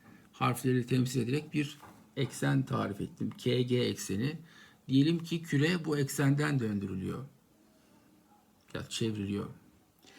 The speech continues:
Şimdi, e, bu durumda şu noktacıkları da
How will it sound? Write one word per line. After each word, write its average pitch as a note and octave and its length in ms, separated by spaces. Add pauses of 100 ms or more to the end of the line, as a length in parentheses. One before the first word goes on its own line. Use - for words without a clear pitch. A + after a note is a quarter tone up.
(420)
Şimdi, C#3 300
e, C3+ 680 (680)
bu C3 260
durumda F3 720
şu - 460 (480)
noktacıkları D3 760
da C#3+ 400